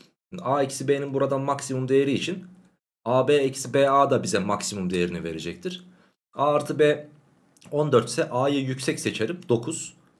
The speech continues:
Bunu da beş seçerim. Dokuzda beşin toplamı on dörttür.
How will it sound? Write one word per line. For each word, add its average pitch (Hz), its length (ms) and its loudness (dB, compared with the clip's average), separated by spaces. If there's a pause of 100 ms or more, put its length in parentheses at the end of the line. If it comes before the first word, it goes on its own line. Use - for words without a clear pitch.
(100)
Bunu 127 140 -4
da 127 160 4
beş 143 180 2
seçerim. 135 380 -4
Dokuzda 131 420 0
beşin 120 240 -2
toplamı 117 360 -4
on 127 200 0
dörttür. 98 440 -6